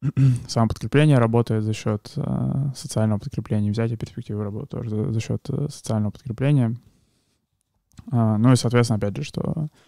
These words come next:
это, то есть, э,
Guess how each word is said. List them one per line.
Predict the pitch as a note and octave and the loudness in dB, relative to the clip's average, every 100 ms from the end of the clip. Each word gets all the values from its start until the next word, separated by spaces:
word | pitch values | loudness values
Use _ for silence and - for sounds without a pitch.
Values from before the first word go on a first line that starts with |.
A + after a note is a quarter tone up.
| _ _ _ - | _ _ _ -8
это, | A2 A2 G#2+ G#2 G#2 C3 C3+ C#3+ - _ _ _ _ _ _ _ _ | -4 0 0 0 -2 -6 -6 -8 -12 _ _ _ _ _ _ _ _
то | - | -4
есть, | A2 - | -4 -4
э, | - A2+ | -2 -2